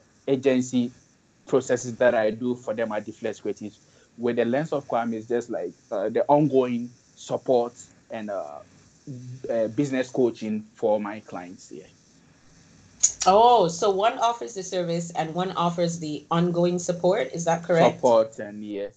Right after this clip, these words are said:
Speaker 1: yes, definitely.
Speaker 2: Mm.
Speaker 1: Yes.
Speaker 2: And it's all there. So they're two separate companies, but they all fall under the, the umbrella of sort of branding, if, if I
Speaker 1: Yes.
Speaker 2: understand correctly. Okay.
Speaker 1: Yeah, they all fall under the umbrella of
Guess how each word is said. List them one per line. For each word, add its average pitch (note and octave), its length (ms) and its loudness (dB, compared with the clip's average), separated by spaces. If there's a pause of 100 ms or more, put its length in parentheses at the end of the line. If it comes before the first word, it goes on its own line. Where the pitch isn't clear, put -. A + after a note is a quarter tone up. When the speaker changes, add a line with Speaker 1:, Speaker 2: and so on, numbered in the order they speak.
Speaker 1:
yes, G2+ 500 -10 (320)
definitely. - 420 -10
Speaker 2:
Mm. G#3 360 -2
Speaker 1:
Yes. D3 240 -6 (160)
Speaker 2:
And F#3+ 140 6
it's F#3+ 200 2
all G#3 460 6 (200)
there. F#3+ 280 -2
So B3 160 2
they're A#3+ 160 2
two G4 160 0
separate A#3+ 340 -2
companies, G3 460 -2
but E3 140 0
they E3+ 120 2
all G3 280 4
fall F3+ 320 4
under F3 260 2
the, D#3 260 -2
the C#3+ 220 -2
umbrella D#3 500 2
of C#3+ 300 0
sort D#3+ 220 -2
of C#3+ 120 -6
branding, C#3 500 -4 (600)
if, C#3 240 -12
if C3 340 0
I C#3+ 80 0
Speaker 1:
Yes. - 100 -4
Speaker 2:
understand C#3 500 -4
correctly. C3+ 520 -6 (100)
Okay. B2+ 260 -2
Speaker 1:
Yeah, A2+ 40 0
they A#2+ 120 2
all A#2+ 340 4
fall A2 540 -4 (220)
under G#2 380 -4
the F#2+ 200 -8 (120)
umbrella G#2+ 380 2
of G2+ 120 -8